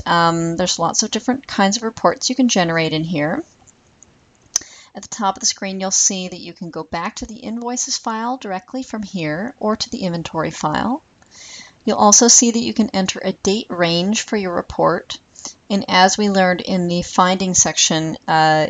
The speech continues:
you can enter date ranges with three dots.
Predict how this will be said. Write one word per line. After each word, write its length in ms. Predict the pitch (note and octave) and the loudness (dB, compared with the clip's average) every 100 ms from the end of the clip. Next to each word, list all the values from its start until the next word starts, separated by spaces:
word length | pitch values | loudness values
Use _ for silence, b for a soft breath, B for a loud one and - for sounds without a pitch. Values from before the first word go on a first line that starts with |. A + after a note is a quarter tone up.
| - | -4
you 200 | F3+ E3 | -10 -10
can 360 | - E3 E3 - | -4 -4 -4 -2
enter 340 | - B3 - A#3+ | 0 2 0 0
date 240 | G3 F3+ | 0 0
ranges 460 | F3 E3+ E3 E3 - | 0 0 -2 -2 -2
with 160 | E3+ | -4
three 460 | - G3+ G#3 A3+ A3 | -6 -8 -4 -4 -2
dots. 800 | - D#3+ D3+ - - - - | 0 0 0 0 2 4 2